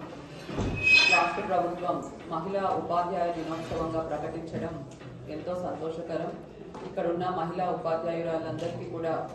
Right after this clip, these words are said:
ఆ, నేను శుభాకాంక్షలు తెలియజేస్తున్నాను. నూతన సంవత్సర శుభాకాంక్షలు కూడా తెలియజేస్తున్నాను.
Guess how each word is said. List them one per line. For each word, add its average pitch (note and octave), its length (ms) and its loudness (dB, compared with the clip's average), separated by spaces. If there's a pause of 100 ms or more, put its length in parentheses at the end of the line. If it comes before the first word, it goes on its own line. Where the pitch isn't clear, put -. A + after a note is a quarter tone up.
(200)
ఆ, D3+ 140 -6
నేను D3+ 340 -8
శుభాకాంక్షలు E3 600 0
తెలియజేస్తున్నాను. C#3+ 800 -4 (1700)
నూతన F#3 220 0
సంవత్సర E3+ 440 -4
శుభాకాంక్షలు D#3 720 -4
కూడా D3+ 200 -6
తెలియజేస్తున్నాను. C#3+ 840 -8